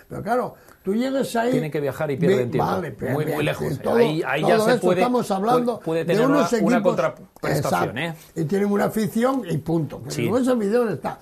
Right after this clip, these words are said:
Speaker 1: Estamos hablando de, del Marino, de, del Caudal, de, del Avilés y tal. Y esa gente, pues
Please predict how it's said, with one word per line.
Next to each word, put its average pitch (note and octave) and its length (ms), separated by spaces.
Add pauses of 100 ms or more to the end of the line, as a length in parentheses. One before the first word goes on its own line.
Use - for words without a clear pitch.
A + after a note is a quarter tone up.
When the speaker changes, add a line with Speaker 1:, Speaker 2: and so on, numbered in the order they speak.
Speaker 1:
Estamos F#3 360
hablando G3+ 400
de, F3+ 200 (260)
del E3 200
Marino, A#3+ 600
de, F3+ 260
del D#3 200
Caudal, A3+ 680
de, F3 260 (320)
del E3 300
Avilés F#3+ 640
y D#3 120
tal. - 220 (400)
Y D#3+ 80
esa A#3+ 260
gente, G#3 460 (220)
pues - 260